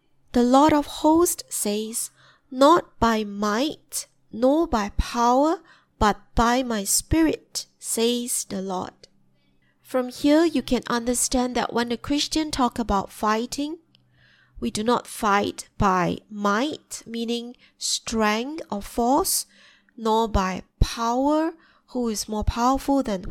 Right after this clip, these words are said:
who, but by the Holy Spirit of God. The second verse shows you how worship is used in spiritual warfare.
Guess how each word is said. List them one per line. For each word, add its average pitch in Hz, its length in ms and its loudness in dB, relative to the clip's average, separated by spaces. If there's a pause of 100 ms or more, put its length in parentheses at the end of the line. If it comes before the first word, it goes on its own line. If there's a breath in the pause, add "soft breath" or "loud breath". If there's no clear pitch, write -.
who, 294 320 0 (560 soft breath)
but - 480 -4 (160)
by 226 420 2 (160)
the 196 240 -6
Holy 277 260 2
Spirit - 720 -4
of - 240 -10
God. 185 260 -8 (720)
The 240 120 -2
second 294 500 -2
verse 254 480 0
shows 302 520 0
you 214 280 -6 (260 soft breath)
how 254 260 -2
worship 247 640 0
is 208 260 -4
used 240 640 0
in 208 220 -6
spiritual 262 680 -4
warfare. 214 640 -6